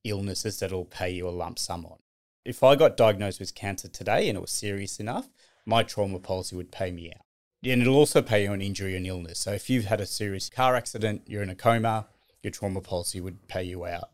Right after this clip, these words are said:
the lump sum. It's not income assessed, so you can have as little as fifty thousand dollars worth of trauma or a couple of mil. So you can choose how much you want.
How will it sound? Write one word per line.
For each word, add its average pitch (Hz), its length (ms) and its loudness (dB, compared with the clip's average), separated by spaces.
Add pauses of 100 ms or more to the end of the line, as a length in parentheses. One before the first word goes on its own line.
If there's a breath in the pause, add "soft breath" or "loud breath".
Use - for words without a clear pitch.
(100)
the 92 80 -12
lump 90 240 -10
sum. 87 320 -8 (220)
It's - 220 -4
not 123 200 6
income 120 380 2
assessed, - 560 -2
so 110 120 2
you 101 200 0
can 101 120 -8
have 101 140 -4
as 95 140 -6
little 117 320 2
as 104 280 -2 (360)
fifty 113 280 -6
thousand 107 360 -2
dollars 101 280 -4
worth 101 220 -4
of 95 100 -10
trauma 180 440 0 (300 soft breath)
or 95 380 -2
a - 40 -16
couple 98 300 -2
of 90 80 -6
mil. 82 160 -16 (340)
So 110 280 6
you 113 260 2
can 123 200 0
choose 104 880 -4 (200)
how 104 200 -4
much 95 360 -6
you 92 200 -8
want. 123 300 -2